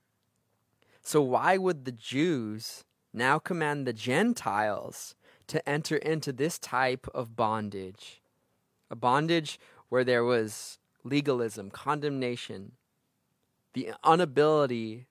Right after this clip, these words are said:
to be perfect. In verse eleven, he says, "But we believe that through the grace of the Lord Jesus Christ, we shall be saved in the same manner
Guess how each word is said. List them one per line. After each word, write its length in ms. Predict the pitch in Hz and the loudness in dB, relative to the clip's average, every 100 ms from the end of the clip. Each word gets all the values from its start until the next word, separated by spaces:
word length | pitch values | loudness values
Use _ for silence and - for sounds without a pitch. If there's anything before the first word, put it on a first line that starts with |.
| _ _ _ _ _ _ _ _ _ | _ _ _ _ _ _ _ _ _
to 100 | - | -8
be 140 | 127 127 | -4 -4
perfect. 640 | - 139 139 101 - _ _ _ _ _ _ _ _ _ _ _ _ _ _ _ _ _ _ _ _ _ _ - | -4 -6 -4 -8 -10 _ _ _ _ _ _ _ _ _ _ _ _ _ _ _ _ _ _ _ _ _ _ -6
In 100 | 127 | 2
verse 220 | 156 - | 2 4
eleven, 440 | 135 135 131 113 - - _ _ | 4 4 4 -4 -8 -20 _ _
he 120 | 139 | -4
says, 420 | - 160 131 - - | 2 2 2 -4 -14
"But 300 | 127 127 135 | -4 2 2
we 260 | 127 147 208 | 0 -4 -4
believe 600 | 165 135 135 143 127 113 | -2 -4 -4 -4 -6 -4
that 180 | 113 110 | -6 -4
through 140 | 131 | -8
the 100 | 117 | -8
grace 600 | - 104 120 165 165 - - _ _ _ _ | -8 -4 -2 -2 -8 -12 -16 _ _ _ _
of 160 | 113 - | -10 -10
the 80 | 110 | -12
Lord 560 | 104 120 151 170 151 | -2 4 6 4 -2
Jesus 420 | 123 135 143 131 | -6 -4 -4 -6
Christ, 800 | - - 110 92 101 - - - _ _ _ _ _ _ _ _ _ _ - | -10 -6 -4 -4 -8 -18 -20 -20 _ _ _ _ _ _ _ _ _ _ -8
we 220 | 120 147 | -4 -2
shall 240 | - 135 | 0 0
be 160 | 123 120 | 2 -4
saved 720 | - - 120 120 110 101 - | -6 -2 2 2 0 -4 -8
in 240 | - 113 104 | -10 -8 -6
the 80 | |
same 600 | 104 - 127 135 147 151 147 | -8 -4 -2 -2 -2 -6 -8
manner 580 | 107 113 113 131 135 139 | -6 -4 -2 -2 -4 -6